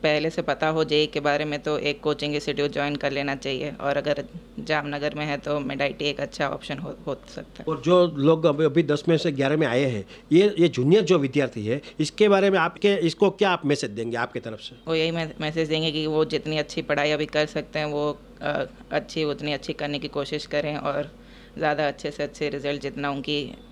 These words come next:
Speaker 1: उनका पोटेंशियल है उसको मैक्सिमाइज करके अच्छे से अच्छा रिजल्ट लाने की कोशिश करें।
Speaker 2: पढ़ने की, अ, जो टेक्निक है आपके पास है, आपने, आप सर ने आपको दिया है,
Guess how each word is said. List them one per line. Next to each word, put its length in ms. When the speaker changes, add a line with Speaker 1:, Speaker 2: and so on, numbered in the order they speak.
Speaker 1:
उनका 220
पोटेंशियल 520
है 160
उसको 420
मैक्सिमाइज 540
करके 260
अच्छे 220
से 100
अच्छा 240
रिजल्ट 320
लाने 180
की 100
कोशिश 340
करें। 180
Speaker 2:
पढ़ने 300
की, 160
अ, 60
जो 260
टेक्निक 440
है 260
आपके 220
पास 280
है, 60
आपने, 340
आप 220
सर 200
ने 200
आपको 360
दिया 220
है, 180